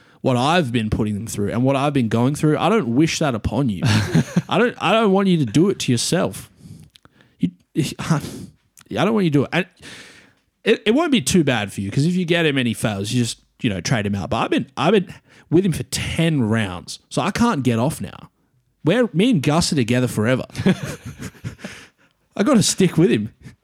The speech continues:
Imagine if, imagine if, if I trade and he comes good. That'll be the worst pain in the world.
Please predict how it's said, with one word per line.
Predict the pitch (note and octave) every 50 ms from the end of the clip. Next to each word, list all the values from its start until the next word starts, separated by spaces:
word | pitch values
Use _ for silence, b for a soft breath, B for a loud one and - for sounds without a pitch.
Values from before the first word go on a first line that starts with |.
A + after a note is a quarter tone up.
| _ -
Imagine | B3 C#4 D#4 D4+ D4
if, | A#3 F#3+ -
imagine | F#3 F3+ G3+ G#3+ A3 G3+ - - -
if, | F#3+ G3 D#3+ - -
if | C3+ C3
I | D3 B2+
trade | - - C#3 B2 A#2+ G#2
and | A2
he | G#2+
comes | - - B2 A2+ A2 G2
good. | G#2 G#2+ A2 G2+ E2+
That'll | - B2+ D#3 D3+
be | C3 B2+
the | B2 A2+
worst | A2 A2 A2 A2+ A2 A2 -
pain | - - G#2+ G#2+ G#2+ G#2
in | G2+
the | G2+
world. | G2+ G#2 G2+ F#2 D#2+ -